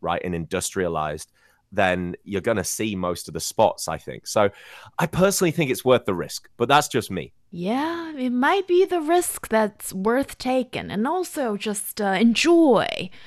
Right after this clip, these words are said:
Speaker 2: the serendipity in life. See what life takes you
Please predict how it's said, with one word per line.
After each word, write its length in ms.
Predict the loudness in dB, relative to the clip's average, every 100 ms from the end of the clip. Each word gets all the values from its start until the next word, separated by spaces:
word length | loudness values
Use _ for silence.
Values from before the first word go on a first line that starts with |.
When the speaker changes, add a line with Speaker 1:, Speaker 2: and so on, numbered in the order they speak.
| -20 -6
Speaker 2:
the 200 | -4 -2
serendipity 1200 | -2 2 4 4 4 2 2 2 2 2 0 -2 -6 -16 -20 -20 _
in 240 | 0 2 2
life. 540 | -2 -4 -10 -16 -20 -20 _
See 240 | -4 -2
what 240 | 0 0 0
life 520 | -4 -4 -14 -20 -20 _ _ _
takes 480 | -6 -4 -6 -10 -10
you 260 | -14 -20